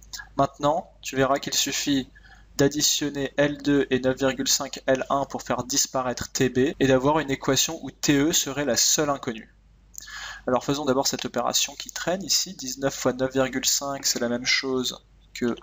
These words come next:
vingt fois neuf virgule cinq moins neuf virgule cinq.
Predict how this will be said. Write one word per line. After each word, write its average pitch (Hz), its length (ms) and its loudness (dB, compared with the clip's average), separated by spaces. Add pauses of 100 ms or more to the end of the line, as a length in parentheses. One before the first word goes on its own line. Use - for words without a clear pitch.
(260)
vingt 143 340 -2 (680)
fois - 240 0
neuf 123 160 0
virgule 131 360 0
cinq - 640 -4 (440)
moins 127 300 2
neuf 120 160 -2
virgule 117 300 0
cinq. - 440 -4